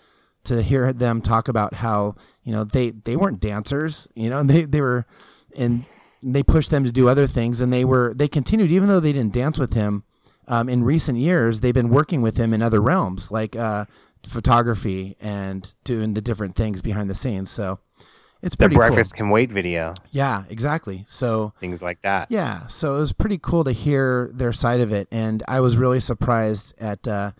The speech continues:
Speaker 1: how positive they were about his passing in a way that it was, you know, hey, it was, it was his time, and that's it, basically. So yeah, it was, it was really touching, and I, I thought they did a great job.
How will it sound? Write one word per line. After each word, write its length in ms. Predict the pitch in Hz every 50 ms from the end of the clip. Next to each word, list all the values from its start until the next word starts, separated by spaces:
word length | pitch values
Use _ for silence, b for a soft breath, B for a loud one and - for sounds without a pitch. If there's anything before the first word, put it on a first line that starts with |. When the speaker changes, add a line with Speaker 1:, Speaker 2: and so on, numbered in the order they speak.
| _ _ _ _ _ _ _ _ _ _ _ _ -
Speaker 1:
how 120 | - 117
positive 480 | 110 - - 147 147 151 120 110 101 95
they 140 | 98 95 92
were 380 | 95 92 85 82 82 85 101 - -
about 460 | 110 107 104 113 104 101 101 - -
his 200 | - 113 104 92
passing 640 | - - - - 170 180 165 - - 98 90 92 98
in 160 | 98 127 135
a 40 | 127
way 380 | 120 127 135 127 120 110 107
that 240 | 104 101 104 95 - -
it 120 | 117 110
was, 320 | 104 104 104 95 - -
you 60 | 110 101
know, 200 | 92 95 95 - _
hey, 300 | - 123 120 110 104 104
it 60 | 95 92
was, 260 | 98 107 107 - - b b b b b b b b b b b
it 80 | - 113
was 140 | 113 113 95
his 160 | 123 117 -
time, 360 | - 120 117 120 135 143 131
and 140 | 113 107 107
that's 220 | 107 110 - -
it, 200 | 135 123 92 76 - _ _ _ -
basically. 500 | 110 101 98 - - 104 - 92 90 90
So 300 | - - - 98 92 92
yeah, 260 | 95 98 104 101 104
it 40 | 107
was, 180 | 117 113 98
it 100 | 107 127
was 140 | 131 131 127
really 220 | 147 170 165 143
touching, 460 | - - 127 113 - - 107 92 90 90
and 100 | 95 98
I, 160 | 98 101 104 - -
I 80 | 110
thought 180 | 110 110 117 101
they 80 | 104 104
did 160 | 98 104 98
a 60 | 95
great 220 | 82 95 90 92
job. 320 | - - 90 82 85 87